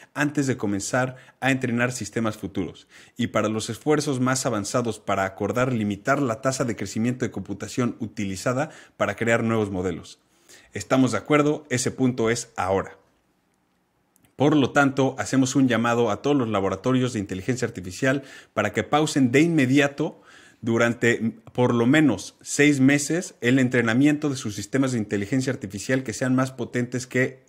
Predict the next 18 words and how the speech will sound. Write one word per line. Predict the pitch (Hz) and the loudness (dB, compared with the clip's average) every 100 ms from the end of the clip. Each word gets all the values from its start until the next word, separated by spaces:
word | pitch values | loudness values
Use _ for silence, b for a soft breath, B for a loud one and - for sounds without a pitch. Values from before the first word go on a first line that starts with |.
| - | -4
G | 123 | -4
P | 120 | -4
T | 107 110 - | -4 -6 -2
cuatro. | 107 98 92 92 _ B B B B - | -2 -2 -4 -18 _ B B B B -2
Esta | 139 143 135 | -2 0 -2
pausa | 143 139 139 | 0 0 0
debe | 131 120 | 0 0
ser | 120 - | -2 0
pública | 147 151 139 135 127 156 | 2 4 2 2 0 0
y | 151 | 2
verificable | 147 131 113 - 135 120 110 - B B - | 2 2 -2 0 2 2 0 -6 B B -2
e | 117 | -2
incluso | 107 151 156 - 147 - - - | 0 0 0 2 -2 -2 -10 -10
a | 110 - | -10 0
todos | 151 143 | 2 2
sus | 127 107 | -2 -6
actores | - 127 120 117 - | -4 -2 0 -2 -4
claves. | 120 107 82 - | 0 0 0 -10